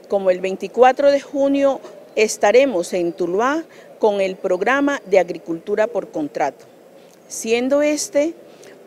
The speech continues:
un espacio muy importante para nuestros pequeños y medianos productores, porque de una u otra manera en la comercialización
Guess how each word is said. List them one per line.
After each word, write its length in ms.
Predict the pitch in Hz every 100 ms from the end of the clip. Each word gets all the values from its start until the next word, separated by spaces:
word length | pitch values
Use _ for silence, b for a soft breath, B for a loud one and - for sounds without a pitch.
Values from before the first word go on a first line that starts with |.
| -
un 160 | 277
espacio 500 | 294 - 277 277 277
muy 220 | 269 285
importante 680 | 294 277 220 - 233 262 254
para 180 | 240 202
nuestros 360 | 175 - 175
pequeños 560 | - 170 185 220 240 254
y 60 | 208
medianos 500 | 165 165 175 214 -
productores, 840 | 190 165 156 - 226 254 285 - - B B -
porque 320 | 233 226 233
de 100 | 220
una 280 | 240 285 294
u 80 | 294
otra 320 | 269 277 262
manera 580 | 202 185 220 233 262 269 -
en 200 | 214 202
la 120 | 185
comercialización 1300 | 180 185 175 175 - 165 170 180 160 - 233 240 262